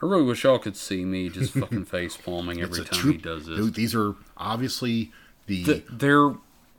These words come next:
Speaker 2: the
Speaker 1: I'm
Speaker 2: bastard offspring
Speaker 1: Mm.
Speaker 2: of the chupacabra and some wild dogs or
Speaker 1: I
Speaker 2: coyotes. <laughs> And
Speaker 1: Dogs and coyotes,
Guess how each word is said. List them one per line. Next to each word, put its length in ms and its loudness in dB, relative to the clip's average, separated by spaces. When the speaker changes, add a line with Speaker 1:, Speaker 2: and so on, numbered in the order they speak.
Speaker 2:
the 300 -12
Speaker 1:
I'm 160 2
Speaker 2:
bastard 520 2
offspring 580 -2
Speaker 1:
Mm. 80 2
Speaker 2:
of 120 -4
the 80 -6
chupacabra 880 -4
and 160 -8
some 340 -4
wild 460 -4
dogs 680 -10
or 100 -8
Speaker 1:
I 20 -16
Speaker 2:
coyotes. 680 -4
<laughs> 40 -20
And 440 -6
Speaker 1:
Dogs 440 8
and 120 2
coyotes, 840 0